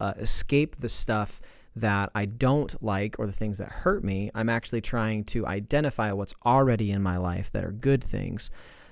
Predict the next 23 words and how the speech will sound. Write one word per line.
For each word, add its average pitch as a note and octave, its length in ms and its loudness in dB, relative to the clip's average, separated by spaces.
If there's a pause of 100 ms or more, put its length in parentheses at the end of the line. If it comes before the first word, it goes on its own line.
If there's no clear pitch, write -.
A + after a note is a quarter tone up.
Um, G2 440 2
and A2+ 80 2
I C3+ 80 4
just D#3+ 200 0
love, A2+ 520 0
like, A2+ 260 -2
when A#2 140 0
gratitude, A#2 920 2
I, A#2+ 160 -4
I A#2+ 100 0
just B2 220 -2
think A#2 180 -2
that, G#2+ 300 -2 (120)
I B2 40 -2
mean, A#2+ 100 2
obviously A#2 400 0
at A2 100 -2
a G#2 60 -2
chemical A#2 380 4
level, G#2 260 0
it's - 220 -2
true, G#2 320 0
but G#2+ 260 -2